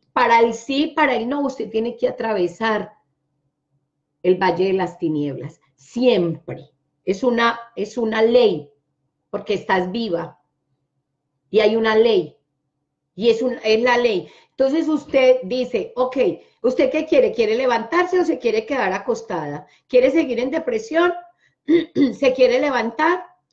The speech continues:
escribir, aprender, educarse, actuar, o prefiere quedarse acostado, llorando, en crisis, cada día más triste,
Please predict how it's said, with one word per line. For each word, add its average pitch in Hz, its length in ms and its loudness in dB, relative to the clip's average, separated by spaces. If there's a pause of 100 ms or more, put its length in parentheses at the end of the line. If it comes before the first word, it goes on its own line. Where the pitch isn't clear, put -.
(380)
escribir, 254 640 0 (400)
aprender, 233 640 0 (280)
educarse, 277 960 0 (520)
actuar, 330 680 -2 (120)
o 269 200 2
prefiere 247 520 2
quedarse 240 400 0
acostado, 311 720 0 (580)
llorando, 285 840 0 (1400)
en 220 140 -4
crisis, 294 680 0 (720)
cada 233 360 4
día 254 200 2
más 247 240 -2
triste, 294 560 0